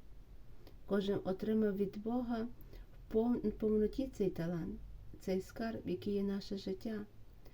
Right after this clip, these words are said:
Бог дарував нам частину цього свого майна, цього буття, цього життя. Як це важливо уміти оцінити, що ми отримували.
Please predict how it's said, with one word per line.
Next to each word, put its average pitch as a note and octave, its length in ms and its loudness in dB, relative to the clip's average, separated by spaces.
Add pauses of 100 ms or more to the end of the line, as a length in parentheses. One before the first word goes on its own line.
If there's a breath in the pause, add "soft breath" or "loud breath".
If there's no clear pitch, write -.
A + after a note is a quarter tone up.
(260 loud breath)
Бог G3+ 200 2
дарував G3 400 2
нам G3+ 180 4
частину A3 500 0
цього G#3+ 320 2
свого G#3+ 360 0
майна, G3+ 440 0 (420 loud breath)
цього A3 280 6
буття, G#3 500 2
цього G#3+ 340 2
життя. A#3 480 -2 (400 loud breath)
Як G#3+ 200 0
це B3+ 160 6
важливо B3 480 4
уміти A#3+ 360 4
оцінити, A3+ 720 0 (160)
що - 260 -4
ми G#3+ 140 2
отримували. G3 840 -4